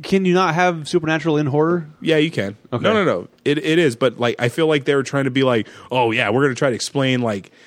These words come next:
Speaker 2: as much science-y stuff as we can."
Speaker 1: Oh, I see.
Speaker 2: Ah, fuck it. We wrote ourselves into a corner. Let's just make it a horror movie now.
Speaker 1: Oh, okay.
Speaker 2: We have fifteen minutes left. We'll just have her go Freddy Krueger on everyone.
Speaker 1: Okay.
Speaker 2: That was my take.
Speaker 1: Yeah, she, she basically, she just went, she went crazy.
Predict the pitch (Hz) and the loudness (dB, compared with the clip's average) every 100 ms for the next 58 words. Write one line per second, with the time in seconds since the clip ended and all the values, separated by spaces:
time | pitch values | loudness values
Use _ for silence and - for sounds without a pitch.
0 | _ 98 107 139 139 - - - 147 151 | _ -8 -2 -2 -2 -4 -6 -2 0 2
1 | 143 131 113 147 131 123 113 104 135 127 | 0 -2 -2 -2 -2 -4 -6 -8 -6 -2
2 | 117 113 107 101 196 190 147 139 131 - | 0 0 -2 -4 -6 -6 -2 0 -2 -4
3 | - 123 113 131 135 127 139 139 127 143 | -2 -2 -2 -2 -2 0 2 2 2 2
4 | 127 117 107 131 127 123 113 123 143 143 | 0 -2 -2 0 2 2 0 0 0 2
5 | 143 135 107 104 110 123 117 107 104 101 | 0 0 -2 -4 -2 2 2 2 -2 -2
6 | 101 127 120 120 147 131 - 151 - 147 | -2 -2 -2 0 0 -2 -2 -4 0 -2
7 | 131 113 120 113 117 120 117 123 117 120 | 0 0 0 -2 -2 -4 -2 -2 -2 0
8 | 110 98 - 120 110 - 104 104 98 95 | 0 -2 -2 0 0 -2 -2 -2 -2 -4
9 | 90 85 - _ _ _ _ _ - 123 | -6 -8 -16 _ _ _ _ _ -2 -2
10 | 110 92 - - _ _ _ _ _ _ | 0 -2 -6 -20 _ _ _ _ _ _
11 | - 104 101 - - - _ _ _ _ | -8 -6 -6 -12 -18 -20 _ _ _ _
12 | _ _ _ 147 143 95 90 - 214 175 | _ _ _ 0 0 0 -6 -8 -4 0
13 | 208 202 180 185 151 113 - 151 143 147 | 0 2 0 0 -2 -6 -6 -4 -2 -2
14 | 135 131 139 160 123 87 | -2 -4 -2 0 0 -2